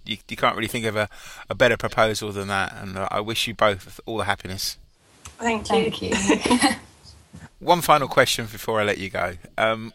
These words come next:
Speaker 1: we, we talked about your tattoos and we talked about how you met the band and, of course, the proposal last year. Um, what does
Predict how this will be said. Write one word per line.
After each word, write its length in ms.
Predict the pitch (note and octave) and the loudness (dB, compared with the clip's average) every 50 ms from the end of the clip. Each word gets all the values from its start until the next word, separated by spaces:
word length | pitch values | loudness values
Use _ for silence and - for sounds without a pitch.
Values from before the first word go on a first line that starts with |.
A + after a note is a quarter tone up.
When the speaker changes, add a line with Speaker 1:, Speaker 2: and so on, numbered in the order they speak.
| - - | -18 -18
Speaker 1:
we, 160 | G2+ A2+ A2+ - | -16 -16 -12 -12
we 80 | B2+ | -8
talked 260 | - - D#3+ - - - | -6 -6 -6 -6 -8 -4
about 440 | G#2+ A#2 A2+ A2 G#2 G2+ G2+ - - | 0 2 4 4 4 2 0 -2 -6
your 100 | - G#2 | -12 -12
tattoos 680 | - - G2+ - - G2+ G2+ G2+ G2 G2 G2+ G2+ - - | -8 -8 -8 -8 -8 -8 -8 -8 -8 -10 -10 -10 -8 -6
and 400 | F#2+ F2+ F#2+ F#2+ F#2 G2 F#2+ - | -6 -6 -6 -6 -8 -10 -14 -16
we 80 | - - | -16 -18
talked 240 | - - - - - | -18 -18 -18 -20 -10
about 340 | - F#2 F#2 F2 - - _ | -4 -4 -4 -4 -4 -8 _
how 140 | - - G2 | -8 -8 -6
you 120 | G#2 G2+ | -6 -6
met 140 | F#2+ G2+ - | -8 -10 -10
the 60 | - | -12
band 360 | - - F#2+ F#2+ G2 G2 G2 F#2+ | -8 -6 -4 -4 -4 -4 -6 -8
and, 80 | F#2+ | -12
of 80 | G2+ - | -12 -12
course, 300 | - G#2+ G#2+ F#2 - - | -10 -8 -8 -8 -8 -10
the 80 | - | -12
proposal 600 | - - F2 - G#2+ G2+ G2 F#2+ - - G2 E2+ - _ - - - - - - - - | -12 -14 -12 -6 -6 -6 -4 -6 -10 -14 -16 -20 -20 _ -20 -20 -20 -20 -20 -20 -12 -8
last 280 | - F#2+ F#2 - - - | -8 -6 -6 -6 -6 -4
year. 200 | G#2+ G2+ F#2 F2+ - _ - - - - - - - _ _ - | -4 -4 -4 -6 -8 _ -20 -20 -20 -20 -20 -20 -20 _ _ -8
Um, 240 | A2+ B2 C3 - _ _ _ | -8 -8 -8 -8 _ _ _
what 260 | C#3 C#3 D#3+ F3+ - | -14 -8 -8 -8 -6
does 280 | - F#3 D3+ - - | -6 -6 -4 -6 -6